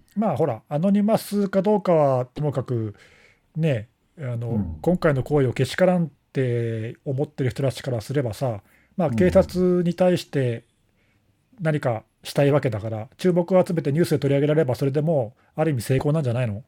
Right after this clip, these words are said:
Speaker 2: そうですね。で、そんなやっぱ警察、ここの警察はこんなことをするからこういうところもずさんなんだっていう印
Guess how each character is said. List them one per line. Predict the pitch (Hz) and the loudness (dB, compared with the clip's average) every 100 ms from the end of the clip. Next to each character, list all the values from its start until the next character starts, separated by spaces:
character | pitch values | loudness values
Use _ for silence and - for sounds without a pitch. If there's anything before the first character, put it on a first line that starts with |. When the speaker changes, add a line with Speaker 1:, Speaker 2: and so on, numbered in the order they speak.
| _ | _
Speaker 2:
そ | - 151 | -6 -2
う | 113 | -2
で | 92 | -4
す | 101 | -2
ね。 | 123 139 | 0 0
で、 | 151 | -2
そ | 156 151 | -2 -2
ん | |
な | 147 143 | 0 0
や | 131 | -2
っ | 117 | -4
ぱ | 107 | -6
警 | 110 110 | -4 -6
察、 | - 131 | -10 -14
こ | 110 | -8
こ | 113 | -4
の | 127 | -2
警 | 107 | -2
察 | 104 101 - | -4 -6 -8
は | 101 | -6
こ | 135 | -2
ん | 135 | 0
な | 131 | 0
こ | 139 | -2
と | 120 | -4
を | 101 | -6
す | - | -4
る | 127 120 | -4 -2
か | 110 | -4
ら | 101 | -4
こ | - 131 | -2 0
う | |
い | 127 | 0
う | |
と | 131 | 0
こ | 139 | 0
ろ | |
も | 117 | 0
ず | 92 101 | -2 -4
さ | 147 | -2
ん | 147 | 0
な | 139 | 0
ん | 117 | 0
だ | 98 90 | -2 -6
っ | |
て | - | -6
い | |
う | 95 | -2
印 | 131 | 0